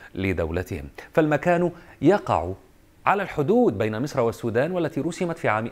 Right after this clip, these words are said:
ألف وثمانمائة وتسعة وتسعين في اتفاقية بين مصر وبريطانيا آنذاك، تفصل الحدود بينها بخط عرض هو خط اثنين وعشرين، مما يجعل الحدود خطا مستقيما.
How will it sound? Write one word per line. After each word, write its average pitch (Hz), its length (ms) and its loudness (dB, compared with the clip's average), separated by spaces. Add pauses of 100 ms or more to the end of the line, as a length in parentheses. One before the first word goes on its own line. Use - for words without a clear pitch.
ألف 208 200 -2
وثمانمائة 147 800 -4
وتسعة 117 480 -4
وتسعين 95 480 -6
في - 80 -12
اتفاقية 104 560 -6
بين 95 380 -4
مصر 151 240 -4
وبريطانيا 110 640 -2
آنذاك، 98 360 -2
تفصل 185 400 0
الحدود 147 560 0 (380)
بينها 110 360 0 (220)
بخط 151 480 0 (200)
عرض 123 420 2
هو 107 140 -2
خط - 240 -4
اثنين 127 280 -4
وعشرين، 101 420 -2
مما 135 260 0
يجعل 110 220 2
الحدود 110 480 -4 (240)
خطا - 380 0
مستقيما. 107 880 -2